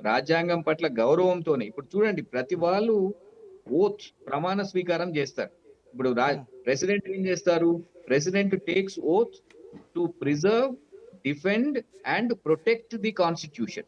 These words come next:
Speaker 1: ఆయన ఒక్కడు
Speaker 2: మ్మ్.
Speaker 1: స్పెషల్ గా తీసుకుంటారు. ఇప్పుడు మ-, మన ద్రౌపది ముర్ము గారు కానివ్వండి, మిగతా వాళ్ళు కానివ్వండి, to, to
Speaker 2: మ్మ్.
Speaker 1: protect, to preserve,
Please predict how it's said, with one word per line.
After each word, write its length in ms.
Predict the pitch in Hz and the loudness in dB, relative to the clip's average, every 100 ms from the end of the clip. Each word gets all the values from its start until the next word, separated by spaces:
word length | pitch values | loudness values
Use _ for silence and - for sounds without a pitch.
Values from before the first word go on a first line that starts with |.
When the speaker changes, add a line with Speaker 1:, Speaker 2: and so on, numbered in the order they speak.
| _ 123 | _ 0
Speaker 1:
ఆయన 160 | 147 | 2
ఒక్కడు 200 | 156 220 | 2 2
Speaker 2:
మ్మ్. 80 | 196 | 2
Speaker 1:
స్పెషల్ 400 | 147 175 170 214 | 0 -2 2 4
గా 100 | 208 | 4
తీసుకుంటారు. 540 | 202 185 - 160 123 104 | 4 2 0 2 2 2
ఇప్పుడు 180 | 110 | 0
మ-, 240 | 107 110 104 - _ _ - | 0 -2 -4 -8 _ _ -4
మన 140 | 120 | -2
ద్రౌపది 420 | 113 123 147 170 165 | 2 2 4 2 2
ముర్ము 300 | 160 165 170 | 2 0 2
గారు 220 | 165 165 | 2 2
కానివ్వండి, 520 | 160 160 160 165 208 | 0 0 -2 -2 -2
మిగతా 280 | 170 165 170 | -2 -2 0
వాళ్ళు 200 | 151 135 | 0 -2
కానివ్వండి, 800 | 113 98 92 - _ _ - 160 | -4 -8 -12 -18 _ _ -4 -2
to, 220 | 156 147 | -2 0
to 60 | |
Speaker 2:
మ్మ్. 200 | 151 - | -2 0
Speaker 1:
protect, 680 | 117 120 190 202 - - - 339 | 0 2 0 0 -4 -12 -12 -4
to 140 | 143 120 _ _ _ _ _ - | -4 -4 _ _ _ _ _ -2
preserve, 420 | 147 156 233 202 | 0 4 4 4